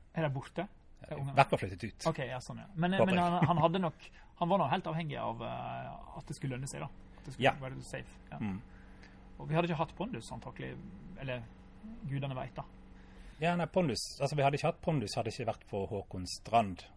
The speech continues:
Speaker 2: og,
Speaker 1: Mm.
Speaker 2: eh, og støtteordning, altså litteraturproduksjon for tegneserier, som, eh, direkte støttet, eh, de norske tegneseriebladene.
Speaker 1: Mm.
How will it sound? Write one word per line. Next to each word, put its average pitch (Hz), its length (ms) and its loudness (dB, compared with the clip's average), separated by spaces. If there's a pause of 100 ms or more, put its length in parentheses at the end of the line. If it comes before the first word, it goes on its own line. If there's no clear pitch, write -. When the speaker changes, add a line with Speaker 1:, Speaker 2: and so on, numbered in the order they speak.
Speaker 2:
og, 104 380 0 (200)
Speaker 1:
Mm. 110 80 -2
Speaker 2:
eh, 95 400 -2 (260)
og 117 200 2 (540)
støtteordning, 107 440 -4
altså 98 160 -6
litteraturproduksjon 104 720 -2
for - 100 -6
tegneserier, 98 680 -2 (140)
som, 101 340 -4
eh, 95 160 -2
direkte 95 720 -4
støttet, - 760 -8
eh, 90 360 -4 (380)
de 107 100 -2
norske 98 520 -4 (100)
tegneseriebladene. 95 960 -4 (220)
Speaker 1:
Mm. 131 200 -4